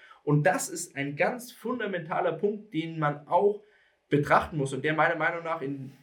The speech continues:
häufig so, ja, populistischen <laughs> Ansprachen dann auch häufig vergessen wird, indem man sagt, ja, das ist, das ist alles erstens freiwillig, so, ich kann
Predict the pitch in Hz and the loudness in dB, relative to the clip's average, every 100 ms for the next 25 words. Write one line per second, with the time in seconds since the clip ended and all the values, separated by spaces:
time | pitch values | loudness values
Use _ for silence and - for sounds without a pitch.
0 | _ 131 170 190 156 156 151 147 147 - | _ 4 4 4 0 -4 -2 0 -2 -6
1 | _ _ 123 175 180 180 180 151 156 190 | _ _ 0 4 4 2 0 0 4 4
2 | 202 175 - 175 165 156 156 185 - 208 | 2 0 -2 -2 -2 0 0 -2 0 0
3 | 202 - 160 156 - 165 151 147 - - | -2 -4 -4 -2 -4 -2 -2 2 2 2
4 | 175 185 147 147 139 220 - 147 123 - | 0 0 -4 -4 -2 -4 -4 -2 -2 -2
5 | - - - - 147 151 170 160 156 165 | -10 -20 -20 -6 2 4 4 2 2 2
6 | - - _ _ _ - 185 170 - 160 | 0 -12 _ _ _ -2 2 2 2 -4
7 | - - - _ _ _ _ _ _ 175 | -2 -6 -10 _ _ _ _ _ _ 0
8 | 156 165 170 160 151 151 117 - 98 104 | 2 2 0 0 -2 -2 -6 -10 -4 -2
9 | 127 151 - - 98 - - 135 175 | 0 -2 -4 -2 -2 -2 -2 0 0